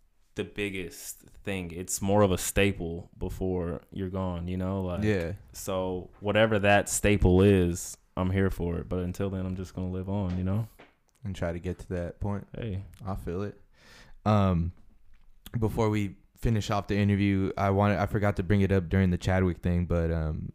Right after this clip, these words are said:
Speaker 2: and it, it's again, like, talking about surreal things, how we were talking about, um, Kobe talking about Nipsey, and now they're both gone.
Speaker 1: Mm-hmm.
Speaker 2: Um,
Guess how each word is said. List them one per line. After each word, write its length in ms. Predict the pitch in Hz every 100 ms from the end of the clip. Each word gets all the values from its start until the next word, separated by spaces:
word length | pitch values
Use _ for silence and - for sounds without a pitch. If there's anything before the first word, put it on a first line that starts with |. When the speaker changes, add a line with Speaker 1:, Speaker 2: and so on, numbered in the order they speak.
| -
Speaker 2:
and 140 | 107
it, 120 | 110
it's 160 | 104 -
again, 320 | 101 104 101
like, 160 | 92 90
talking 240 | 98 98
about 200 | 95 87
surreal 440 | - 101 98 98 -
things, 380 | 98 101 101
how 240 | 101 90 87
we 160 | 92
were 120 | 92 90
talking 400 | - 90 - 92
about, 360 | 85 82 80 -
um, 360 | 85 80 78 - - - - - - _
Kobe 320 | - 104 101
talking 300 | 95 95 92
about 240 | 95 90 87
Nipsey, 500 | 98 92 101 98 107 120
and 80 | -
now 120 | 95 92
they're 100 | 85
both 260 | 87 98
gone. 320 | - 95 95 98 -
Speaker 1:
Mm-hmm. 300 | 104 101 95
Speaker 2:
Um, 480 | 92 85 76 - -